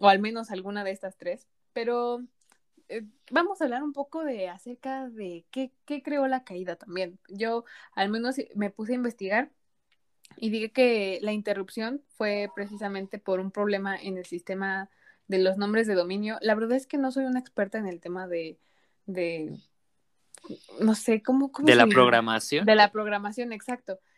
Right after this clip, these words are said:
Speaker 1: Y, pero estuve investigando y lo que pude, eh, alcanzar a entender y lo que me ayudaron a entender fue que, eh, pues, le, prácticamente cambian el nombre de la dirección I P compatible co-, para que sea compatible con cada dispositivo que interactúe con la aplicación.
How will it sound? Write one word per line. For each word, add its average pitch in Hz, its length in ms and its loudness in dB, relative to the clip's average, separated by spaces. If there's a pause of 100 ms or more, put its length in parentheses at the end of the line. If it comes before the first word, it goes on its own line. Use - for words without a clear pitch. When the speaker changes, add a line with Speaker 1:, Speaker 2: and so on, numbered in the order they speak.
(200)
Speaker 1:
Y, 226 260 -12
pero 233 320 4
estuve 262 280 4
investigando 220 720 0
y 220 140 -8
lo 214 140 -6
que 226 120 -16
pude, 294 520 -10 (260)
eh, 196 280 -8
alcanzar 196 440 -2
a 247 40 -2
entender 202 380 -6
y 220 80 -6
lo 180 140 -10
que 185 100 -14
me 175 320 -10
ayudaron 208 460 -2
a 196 40 -4
entender 185 460 -6 (540)
fue 226 280 2
que, 247 320 -2 (360)
eh, 226 360 -4
pues, 214 160 -6
le, 202 160 -2
prácticamente 233 720 -6
cambian 220 340 -4
el 196 120 -6
nombre 196 320 -6
de 185 420 -8
la 190 160 -4
dirección 185 440 -6
I 214 120 -6
P 214 220 -2 (640)
compatible 208 640 -2
co-, 185 320 -6
para 190 220 4
que 208 120 -8
sea 214 100 2
compatible 220 480 -2
con 196 140 -8
cada 196 200 0
dispositivo 202 640 -10
que - 120 -12
interactúe 180 540 -6
con 185 120 -10
la 175 60 -6
aplicación. 196 520 -8